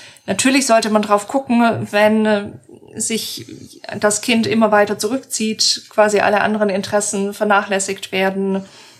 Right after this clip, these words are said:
mh, der Schlaf zu kurz kommt, also deutlich zu kurz und solche Geschichten. Das sind Punkte, wo man sagen kann, hier sollte man mal gucken, ob hier vielleicht was vorliegt. Aber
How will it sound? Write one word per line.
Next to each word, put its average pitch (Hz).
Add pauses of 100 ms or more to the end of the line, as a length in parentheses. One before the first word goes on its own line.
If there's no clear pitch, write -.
(140)
mh, 196
der 202
Schlaf 202
zu -
kurz -
kommt, 185
also 185
deutlich 196
zu 190
kurz 196
und 196
solche 196
Geschichten. 190
Das 190
sind 190
Punkte, 196
wo 185
man 185
sagen 190
kann, 190
hier 196
sollte 202
man 196
mal 185 (440)
gucken, 311
ob 233
hier 240
vielleicht 214
was 196
vorliegt. 247 (360)
Aber 202